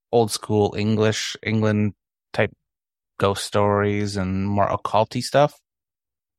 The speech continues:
And that's kinda what got me going. And then Goosebumps and R L Stine came on the, on the stream, a-, and I started to read a lot of those books. And then there was a show in the late nineties called Sightings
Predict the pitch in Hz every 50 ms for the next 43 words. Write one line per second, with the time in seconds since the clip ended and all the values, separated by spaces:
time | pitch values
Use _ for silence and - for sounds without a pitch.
0 | _ _ - 120 123 123 120 120 117 117 - - - 131 135 143 139 139 131 123
1 | 110 107 110 117 139 139 120 113 107 101 104 104 104 104 101 101 101 98 90 87
2 | 104 107 - - - 113 113 117 113 - 92 90 95 104 110 110 107 107 - -
3 | - 92 98 107 110 113 104 - 113 110 113 113 113 110 113 113 110 110 110 107
4 | 107 - - _ _ _ _ _ _ - - 107 110 113 110 - - - 131 123
5 | 120 127 135 135 - - - - - - _ _ _ - - 110 107 107 107 107
6 | 107 104 - - - 107 107 104 95 101 104 104 98 101 101 98 95 95 92 98
7 | 107 110 - - 135 143 147 - - - - - _ _ _ _ _ _ _ _
8 | _ _ _ _ _ _ _ - 101 101 98 98 101 101 101 92 101 92 - -
9 | - 120 110 110 113 107 101 95 101 104 - - 92 95 98 104 101 95 92 -
10 | - - 98 92 90 - - - - - 92 90 85 82 - - - 113 - -
11 | - -